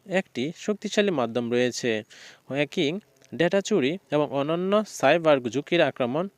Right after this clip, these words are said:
সবসময় থাকে। অন্যকে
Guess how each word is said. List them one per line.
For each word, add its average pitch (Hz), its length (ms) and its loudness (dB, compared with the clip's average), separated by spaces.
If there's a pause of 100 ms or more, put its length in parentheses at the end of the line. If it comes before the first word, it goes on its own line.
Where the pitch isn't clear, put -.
সবসময় 196 480 -2
থাকে। 113 440 0 (760)
অন্যকে 156 600 2